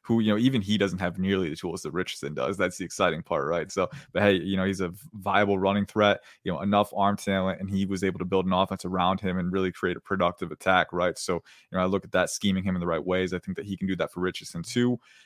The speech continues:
You know, I think if there's any situation where he was gonna land that's gonna be right for him, it was the Colts, I think. And the tools just, you know, pop out to me. That's one reason. You know, that's the, that's what lifted him up. But I think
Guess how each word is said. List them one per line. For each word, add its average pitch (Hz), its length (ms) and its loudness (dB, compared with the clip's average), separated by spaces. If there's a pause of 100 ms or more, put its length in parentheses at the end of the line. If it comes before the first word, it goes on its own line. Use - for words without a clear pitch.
You 95 100 -2
know, 90 60 2
I 85 100 0
think 95 240 -4
if - 60 -20
there's 95 260 -2
any 98 160 0
situation 92 640 -2
where 85 80 -2
he 92 80 -4
was 92 100 -6
gonna 85 160 -6
land 87 260 0
that's 87 160 -6
gonna 90 140 -2
be 90 240 -2
right 92 220 4
for 95 140 -8
him, 101 160 2
it 98 40 2
was 82 160 -6
the - 120 -12
Colts, - 340 -8
I - 60 -10
think. 73 340 -10
And 90 300 0
the 92 80 -4
tools 98 420 0
just, - 300 -8
you 87 80 -4
know, 78 160 -4
pop 73 280 -2
out 55 180 -2
to 87 80 -6
me. 82 120 -4
That's 92 220 -2
one 95 160 4
reason. 92 320 0 (260)
You 107 80 2
know, 107 60 8
that's 135 220 6
the, - 120 0
that's 127 220 6
what 127 100 6
lifted 120 280 4
him 104 180 6
up. 120 260 6
But 110 180 6
I 107 80 8
think 107 200 0